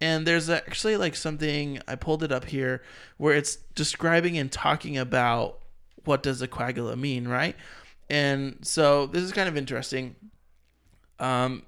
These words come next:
headed by the Armitage family themselves, members of the unusual secret society seek out, kidnap, brainwash, and finally trade places with healthy, youthful Afro-Americans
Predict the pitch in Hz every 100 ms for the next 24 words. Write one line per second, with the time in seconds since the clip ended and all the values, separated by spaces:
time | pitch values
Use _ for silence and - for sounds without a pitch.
0 | - 160 190 196 196 170 139 - - 147
1 | 147 151 147 147 139 135 127 127 190 165
2 | - 151 165 190 180 143 139 123 127 135
3 | 147 165 160 160 - 185 139 - 143 139
4 | 143 - - - - 185 160 - - 170
5 | 165 160 - - 151 156 139 135 - 135
6 | 143 147 143 131 - 170 160 - 254 -
7 | 135 - - - - 143 - - 139 151
8 | 151 143 127 123 - 135 131 - - -
9 | 127 123 139 135 127 117 120 123 120 117